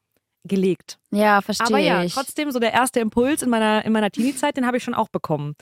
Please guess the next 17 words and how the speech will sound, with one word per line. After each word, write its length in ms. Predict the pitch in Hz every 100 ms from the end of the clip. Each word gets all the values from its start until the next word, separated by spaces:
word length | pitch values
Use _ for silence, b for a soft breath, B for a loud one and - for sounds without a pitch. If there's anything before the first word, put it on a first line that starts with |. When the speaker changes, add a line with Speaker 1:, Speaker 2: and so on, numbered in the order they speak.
| B
Speaker 1:
Da 100 | 185
hab 60 | 208
ich 60 | 190
Speaker 2:
Ja. 60 |
Speaker 1:
schon 80 | 190
auch 100 | 254
verstanden, 420 | - - 170 160 -
ah, 200 | 202 208
okay, 460 | 185 - 214 165 151 B B B
man 100 | 196
kann 160 | 214 220
sich 120 | 208
auch 60 | -
beschenken 440 | 214 220 202 -
am 80 | 185
achten 240 | - -
März. 440 | 175 175 220 -